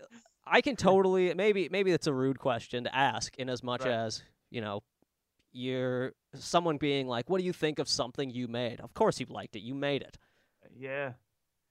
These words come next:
Speaker 2: You know?
Speaker 1: Yeah, yeah, basically anything I make, I,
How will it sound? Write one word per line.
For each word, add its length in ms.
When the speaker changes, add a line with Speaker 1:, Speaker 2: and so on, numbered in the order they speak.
Speaker 2:
You 120
know? 220
Speaker 1:
Yeah, 200
yeah, 160
basically 460
anything 420
I 120
make, 440
I, 540